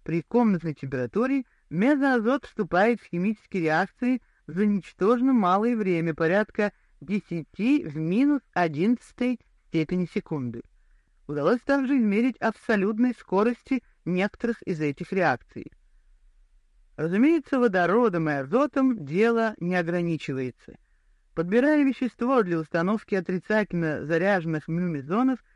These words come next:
можно создать действующие модели многих других атомов и изучать их поведение.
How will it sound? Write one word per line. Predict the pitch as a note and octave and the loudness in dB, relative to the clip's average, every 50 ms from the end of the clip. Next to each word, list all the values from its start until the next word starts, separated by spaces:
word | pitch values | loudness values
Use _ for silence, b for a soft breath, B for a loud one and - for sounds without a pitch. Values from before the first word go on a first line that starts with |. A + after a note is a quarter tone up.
| _ _ _ - | _ _ _ -8
можно | - F3+ A#3+ D#4 E4 E4+ C#4 - | -2 0 2 4 4 2 2 2
создать | C#4+ C4+ A#3+ G#3+ B3+ C4 C#4+ A#3+ G#3 | 0 0 0 2 2 2 2 0 -4
действующие | F3 F#3 G3 F#3+ G3+ F#3+ _ - B3+ B3+ A#3 - - B3+ A3+ | -2 0 0 0 0 -2 _ -6 -6 -6 -4 -2 -2 0 0
модели | G3 E3+ D#3+ D#3 E3+ G3 A3 A#3+ B3+ - _ _ _ _ - | 0 0 0 0 0 2 2 0 -2 -6 _ _ _ _ -6
многих | F#3 G3+ G#3 G3+ G#3 A#3 A3+ C4 B3+ A#3 | -2 0 0 2 0 0 0 -2 -2 0
других | - C#4 C4+ A3 E3+ F3+ F#3 - - D#3+ | 0 0 0 0 -2 -4 -4 -4 -2 -2
атомов | D#3+ D#3 D3+ - D#3 D3+ D3 D3+ - - _ _ _ _ _ - | 0 0 0 0 -2 -2 -2 -4 -8 -14 _ _ _ _ _ -2
и | A#3 D4 E4 | 0 0 0
изучать | C#4+ A#3+ G3+ - - E3 D#3+ E3 - - | 0 -2 -4 -2 0 0 0 0 -2 -4
их | F#3 - | -8 -4
поведение. | - F#3+ F#3 F#3 D3+ C#3 D3 C#3 B2+ A#2+ A#2 A#2+ - | -2 -2 -2 0 0 0 -2 0 0 -2 -4 -6 -8